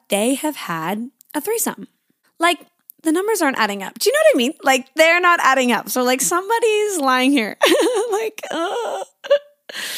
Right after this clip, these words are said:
Maybe, obviously, you know, this study would have been done, like, anonymously, or, like, they know that they're not gonna be called out specifically. Um, it's just interesting how there is more stigma around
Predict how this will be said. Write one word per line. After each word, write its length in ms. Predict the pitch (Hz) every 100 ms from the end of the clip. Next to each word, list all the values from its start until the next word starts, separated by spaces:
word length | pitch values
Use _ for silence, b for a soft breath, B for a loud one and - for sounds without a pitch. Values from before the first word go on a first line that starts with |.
| B B B -
Maybe, 600 | 208 196 196 196 175 330
obviously, 360 | - 208 196 208
you 160 | 208 190
know, 120 | 190
this 240 | 190 190
study 340 | - 196 185 185
would 160 | 190
have 80 | 185
been 180 | 180 180
done, 220 | 175 175
like, 280 | 180 180 - -
anonymously, 800 | 294 302 277 262 254 233 226
or, 220 | 214 214 202
like, 300 | 196 190 -
they 560 | - 214 202 202 196 247
know 160 | 240
that 180 | 226 185 202 180 170
they're 300 | 202 208 208
not 200 | 180 180
gonna 160 | 196
be 120 | 180
called 300 | 175 - 180
out 200 | 175 180
specifically. 720 | - 185 - 175 185 - 208 226 B B B -
Um, 220 | 202 190 -
it's 180 | 202
just 160 | 226 -
interesting 480 | 233 233 247 - 214
how 160 | 202 190
there 300 | 190 190 -
is 360 | 208 214 196 -
more 500 | 185 180 180 175 175
stigma 600 | - 370 269 185 208 262 _
around 500 | 196 190 190 185 175